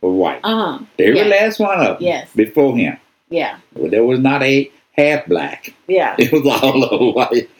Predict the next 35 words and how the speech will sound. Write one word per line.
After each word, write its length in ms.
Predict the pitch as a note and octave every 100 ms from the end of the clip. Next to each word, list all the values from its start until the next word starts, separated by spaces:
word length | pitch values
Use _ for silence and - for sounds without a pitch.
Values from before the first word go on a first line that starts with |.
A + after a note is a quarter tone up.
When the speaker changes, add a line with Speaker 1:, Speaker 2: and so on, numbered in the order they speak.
| _
Speaker 2:
Right. 300 | F3 F3 D3 -
Speaker 1:
And 140 | D#3
so, 380 | F3 D#3+ D#3 D#3 _ _ _ _ _
uh, 240 | A#2 B2 B2+
they 160 | C3+ C3+
gave 240 | B2+ B2+
him 60 | D#3
a 40 |
chance. 520 | - C#4 C#4+ - - - _
Speaker 2:
Yeah. 320 | - F3 C3 - _ _
Speaker 1:
And 260 | A#2 A#2 A2+
he 140 | B2+
did 340 | B2 A2+ A2+ F#2+
very 240 | F2 A#2
well. 380 | F3 C4 C#4+ - _
Speaker 2:
Yeah. 320 | D#3 D3+ A#2+ - -
Speaker 1:
But 300 | G2 - -
as 240 | A2 G#2+
the 80 | A2
years 320 | G#2 G#2+ G#2+
have 160 | A2 -
gone 300 | F#2+ F#2+ F2
by, 300 | E2 F#2 B2
in 140 | F#2+
my 260 | F2 E2 G2
opinion, 500 | - B2+ C#3 F#3+ A#3 - _ _ _
he's 260 | - G2+ G#2
getting 380 | G#2 G#2 G2 G2
a 20 |
little 180 | G2+ G2
bit, 300 | G#2 G2+ F#2+
you 80 | G#2+
know, 240 | F#2 F2+
a 20 |
little 240 | F2+ G2+